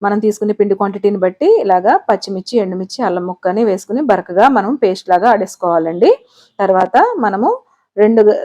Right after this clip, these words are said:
రెండు గ్లాసుల పిండికి రెండు గ్లాసుల నీళ్లు తీసుకుని దాన్ని ఇట్లా కొంచెం సాల్ట్ వేసేసి, అలాగే కొంచెం పసుపు కూడా వేసుకుని, కొంచెం కారం కూడా వేసుకుని, అందులో మనం ముందుగా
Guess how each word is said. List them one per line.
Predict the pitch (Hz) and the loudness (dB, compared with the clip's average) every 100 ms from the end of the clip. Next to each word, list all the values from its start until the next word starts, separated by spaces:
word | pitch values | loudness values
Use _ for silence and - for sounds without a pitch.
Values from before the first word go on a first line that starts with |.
| - | -4
రెండు | 214 220 233 233 220 196 | -2 2 6 6 6 2
గ్లాసుల | 208 208 214 | 2 2 -2
పిండికి | 196 190 311 | -2 -2 -2
రెండు | 254 202 | -2 -2
గ్లాసుల | 196 190 190 190 | -2 -2 -2 -4
నీళ్లు | 185 190 | -2 -2
తీసుకుని | 185 180 - 220 466 320 | -2 -4 -6 -6 -4 -4
దాన్ని | 202 190 254 | -4 -2 -4
ఇట్లా | 240 220 | -2 -2
కొంచెం | 339 233 202 233 | -2 -4 -2 -6
సాల్ట్ | 214 175 190 190 | 0 0 0 -2
వేసేసి, | 185 185 - 415 | -4 -6 -2 0
అలాగే | - 190 220 | 2 0 -2
కొంచెం | 240 214 202 | -2 -4 -6
పసుపు | 190 180 - 196 | -6 -8 -8 -4
కూడా | 190 185 | -2 0
వేసుకుని, | 180 175 196 330 - _ _ _ | -2 -6 -6 -8 -8 _ _ _
కొంచెం | 254 247 247 | -2 -2 -2
కారం | 240 202 190 185 | 2 4 2 0
కూడా | 190 | -2
వేసుకుని, | 190 180 - 180 269 466 | -2 -2 -4 -8 -6 -4
అందులో | 190 180 226 | -4 -2 -2
మనం | 254 202 196 | -2 -4 -8
ముందుగా | 185 185 202 269 | -8 -4 0 0